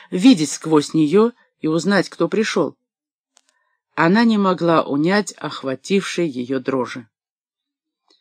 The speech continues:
Никогда еще Рэйчел не встречала посетителя с таким всепоглощающим, а главное, необъяснимым ужасом.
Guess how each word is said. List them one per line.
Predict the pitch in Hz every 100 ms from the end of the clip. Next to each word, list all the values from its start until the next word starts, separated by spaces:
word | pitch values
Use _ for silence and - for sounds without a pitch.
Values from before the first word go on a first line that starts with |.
| _ _ _ _ _ _ _ _ _
Никогда | 180 208 240 208 302
еще | 262 - 262
Рэйчел | 269 254 - 247 - _
не | 190
встречала | 208 220 214 240 226
посетителя | 202 214 214 185 220 220 214
с |
таким | - 190 214 208
всепоглощающим, | - - - 202 - 185 180 170 - - 247 226 180 - 131 120 _ _ _ _
а | 151
главное, | 139 175 196 190 185 175 -
необъяснимым | 143 139 131 127 - 139 156 156 143 _ _ _ _
ужасом. | 131 139 127 - 135 123